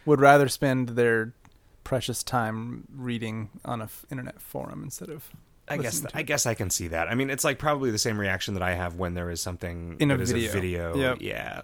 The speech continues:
Speaker 2: Like,
Speaker 1: Exactly.
Speaker 2: why don't you just give me this? But, I mean, I guess that's the thing. Like, if all, if you think of the podcast just as a source of information,
Speaker 1: Yes.
Speaker 2: you know, then
Speaker 1: We're, we so often give out misinformation that that is probably a terrible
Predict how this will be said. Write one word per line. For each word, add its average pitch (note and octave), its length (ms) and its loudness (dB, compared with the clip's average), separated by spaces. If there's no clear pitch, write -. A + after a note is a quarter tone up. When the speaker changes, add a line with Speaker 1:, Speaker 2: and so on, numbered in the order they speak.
Speaker 2:
Like, F#2+ 160 -2
Speaker 1:
Exactly. A#2+ 320 -4
Speaker 2:
why F#2+ 100 0
don't F#2+ 120 -2
you F#2 100 -4
just F2 180 -4
give F#2 180 -4
me F#2 140 -4
this? F2+ 200 -6
But, - 300 -2
I - 60 -2
mean, B2+ 180 -2
I G2 100 -2
guess F2 180 -8
that's - 180 -10
the - 100 -20
thing. - 180 -18
Like, E2 240 -20
if A2+ 240 -2
all, G2 320 -2
if A#2 180 -4
you G#2+ 140 -2
think C3 260 -4
of F#2+ 340 0
the F#2+ 140 -8
podcast F2 540 -6
just E2+ 360 -4
as E2+ 120 -6
a D#2+ 80 -8
source E2+ 260 -6
of F2 80 -8
information, F2+ 720 -10
Speaker 1:
Yes. - 460 -14
Speaker 2:
you G2 100 -8
know, F#2 160 -6
then - 220 -14
Speaker 1:
We're, E3+ 320 -2
we F3+ 200 -2
so - 200 -2
often D3+ 260 0
give C#3+ 140 -4
out D3 100 0
misinformation F3 880 -4
that G2+ 180 -6
that B2 160 -4
is A2 100 -8
probably - 220 -8
a A2+ 40 -8
terrible C3+ 460 -8